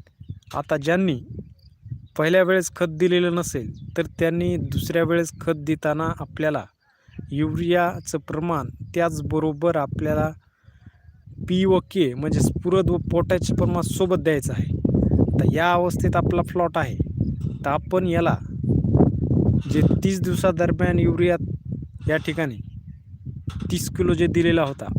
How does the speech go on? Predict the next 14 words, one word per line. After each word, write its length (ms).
आता 200
यानंतर 680
आपण 360
याला 320
दहा 320
सव्वीस 440
सव्वीस 420
एकरी 300
एक 240
बॅग 340
सोबत 480
या 120
ठिकाणी 440
आपण 460